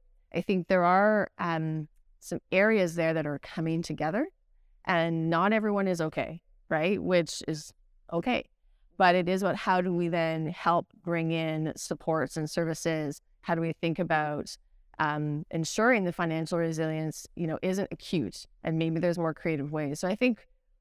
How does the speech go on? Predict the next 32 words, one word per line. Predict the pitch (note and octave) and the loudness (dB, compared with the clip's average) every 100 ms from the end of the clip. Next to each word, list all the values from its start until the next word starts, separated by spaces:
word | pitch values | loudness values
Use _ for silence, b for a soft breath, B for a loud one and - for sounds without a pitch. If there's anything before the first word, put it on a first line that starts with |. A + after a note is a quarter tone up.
| _ | _
we're | G3 G#3 | 0 0
seeing | - A#3+ A3 G#3+ G3 | 0 0 2 2 2
different | E3 G3 A3+ D#3+ | 0 0 2 0
pieces, | A#3 A#3 E4 F4+ D4 | 0 -2 -2 -2 2
and | |
I | A3 | 2
think | G#3 A#3 A3+ | 2 0 2
overall | G3+ G3 G3+ G3 | 2 2 2 4
I'd | F#3 | 2
say, | - G3 F#3 | 0 0 2
like, | F3 | 0
the, | F#3 E3 - _ _ _ _ _ _ _ _ - | 0 -2 -4 _ _ _ _ _ _ _ _ -2
the | F3+ | 4
one | G#3 A3 | 4 4
thing, | G3+ | 0
so | - G#3+ | 2 4
that | G#3+ | 6
means | G#3 F#3 | 6 0
wealth | D#3+ E3+ D#3+ | 0 -2 -4
gaps | - D#3+ D#3+ - | -2 -2 -2 -2
are | F3 | -4
different. | D#3+ D#3+ - D#3+ E3 F3+ | -2 -4 -4 -4 -4 -2
You | |
know, | D#3+ | -2
you | E3 E3 | -2 -2
can | F3 | -2
take | D#3+ E3+ D3+ | -2 -2 0
all | D#3+ D3+ | -2 -2
the | D#3+ | -4
inferences | - D#3+ F#3 E3 - D3 - | -4 -4 -4 -4 -4 -8 -8
from | - | -10
that. | - - - | -8 -10 -12